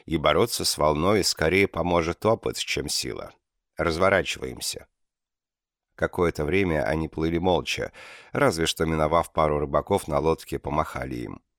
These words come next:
За всеми этими перебрасываниями паруса и сменами галса Рейс перестал понимать, в каком направлении они движутся.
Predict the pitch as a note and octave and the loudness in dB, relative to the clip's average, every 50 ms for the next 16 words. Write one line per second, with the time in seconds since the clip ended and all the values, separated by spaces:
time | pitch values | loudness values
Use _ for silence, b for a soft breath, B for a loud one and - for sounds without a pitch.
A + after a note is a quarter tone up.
0 | _ _ _ _ _ _ _ _ _ _ - D2+ D#2 F2+ E2+ - - G#2+ G2+ F2+ | _ _ _ _ _ _ _ _ _ _ -4 0 0 2 2 2 0 2 2 2
1 | E2+ F2 E2+ - D#2+ D#2+ D#2+ D#2 - - E2+ D#2+ D2+ D2+ E2 F2 E2 - - D#2+ | 2 0 0 -2 -2 -2 -2 -2 -2 -2 -4 -2 0 2 2 2 2 0 -2 -2
2 | D2+ D2+ D2+ D#2 D#2 D#2+ D#2 - - F#2 G2 F#2 E2 C#2+ - - D2 C#2+ C#2+ - | -2 -2 -2 -2 -2 -2 -2 0 0 2 2 2 0 -2 -4 -4 -4 -4 -4 -4
3 | - D#2+ D#2+ D#2 D#2 D2+ D2+ D2+ C#2+ F#2 G2 A2 G#2 - - A2 G2 B B B | -2 -2 -2 -2 -2 -2 -2 -2 2 2 2 4 2 2 0 -2 -2 B B B
4 | B B B B B B - G2+ B2+ C3 B2 - - - A2+ G#2 G#2+ - - - | B B B B B B -4 -2 0 0 0 -2 -2 -2 -2 0 0 0 0 0
5 | G#2+ A2 G#2 - - F#2 F2 F2+ F2 F#2 G#2 A2 - - - - - - E2+ - | 0 0 0 0 -2 -2 0 0 2 2 0 0 -2 -6 -14 -10 -6 -6 -4 -4
6 | - G#2 G2 G2+ F2+ - - G2 F#2+ G2+ G2+ F#2+ D#2+ D2 D2 D2 D2 C#2+ C2 C2 | -4 -4 -2 -2 -2 0 0 -2 0 0 0 0 0 0 -2 -2 -4 -4 -6 -6
7 | C#2 C2+ B1+ A#1+ A#1 A#1 - - - - - - | -8 -8 -8 -8 -10 -8 -8 -8 -8 -10 -14 -18